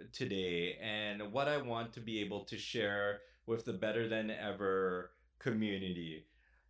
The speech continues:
So it starts as a story which was once told to me about a boy growing up.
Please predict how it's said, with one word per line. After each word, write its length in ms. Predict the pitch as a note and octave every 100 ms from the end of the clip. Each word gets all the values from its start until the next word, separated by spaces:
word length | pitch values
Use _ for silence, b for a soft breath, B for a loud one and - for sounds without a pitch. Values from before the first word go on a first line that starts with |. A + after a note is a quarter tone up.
| _
So 460 | - D#3 C#3+ C#3 C3+ - _ _ _ -
it 220 | D3 -
starts 340 | - A#3+ C4 -
as 400 | F3 D#3+ C#3+ E3
a 100 | A#2
story 600 | - E3+ D#3+ D#3+ D#3+ D#3+
which 280 | D3 C#3+
was 140 | C#3+ A2
once 300 | C3+ C#3+ -
told 260 | D3 D3 D3
to 60 |
me 380 | D3 B2 G2+ G2+
about 440 | A2+ G#2 G#2+ G#2+
a 40 | G#2
boy 580 | F#2 G#2+ G#2+ G#2+ G#2 F#2
growing 380 | G#2 G#2 G2 F#2+
up. 320 | F2 D#2+